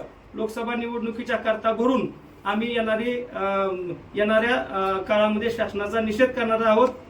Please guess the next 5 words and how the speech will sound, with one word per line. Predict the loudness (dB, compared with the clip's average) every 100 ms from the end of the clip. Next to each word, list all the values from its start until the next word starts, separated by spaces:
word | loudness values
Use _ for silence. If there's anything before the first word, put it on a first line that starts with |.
| -10 -2
आणि | 2
निश्चितपणानं | 4 2 2 2 4 6 6 4 -2 -10 -20 -14 2
शेवटी | 4 4 4
आम्ही | 4 4 0 -2 -6 0
ह्या | 4 4 4